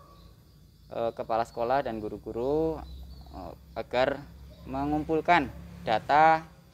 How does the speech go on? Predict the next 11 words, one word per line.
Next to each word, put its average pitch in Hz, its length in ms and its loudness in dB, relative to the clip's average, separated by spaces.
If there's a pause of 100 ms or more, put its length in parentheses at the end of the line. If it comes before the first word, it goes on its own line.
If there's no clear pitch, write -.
(520)
data 139 400 2
minat 147 320 2
siswa. 123 480 0 (320)
Nanti 156 400 0
struknya 175 480 -4
itu 220 320 2
nanti 180 320 -2
mungkin 214 480 -4 (840)
ada 151 160 0
beberapa 135 640 2
kegiatan. 104 640 -4